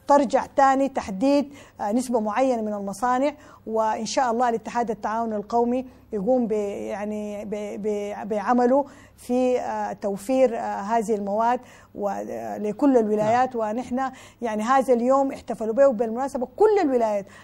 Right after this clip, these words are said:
Speaker 1: حتى جنوب دارفور وولاية نهر النيل والبحر الأحمر،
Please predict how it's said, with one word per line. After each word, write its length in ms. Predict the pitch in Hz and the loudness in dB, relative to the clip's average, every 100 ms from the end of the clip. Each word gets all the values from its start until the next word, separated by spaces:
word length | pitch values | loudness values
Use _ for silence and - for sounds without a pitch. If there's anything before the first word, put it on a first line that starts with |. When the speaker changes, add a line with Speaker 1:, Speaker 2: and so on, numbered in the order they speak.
| - | -4
Speaker 1:
حتى 320 | - 359 294 | 0 2 2
جنوب 280 | 240 269 233 | 2 0 0
دارفور 520 | 233 214 262 262 247 247 | -2 2 4 4 2 -2
وولاية 520 | 240 220 220 247 233 233 | -2 0 0 2 0 -4
نهر 220 | 208 220 | -8 -6
النيل 320 | 220 254 247 - - | -4 -4 -6 -10 -6
والبحر 420 | 247 202 247 - 226 | -2 0 -2 -2 -6
الأحمر، 440 | - - 240 | -6 -4 -2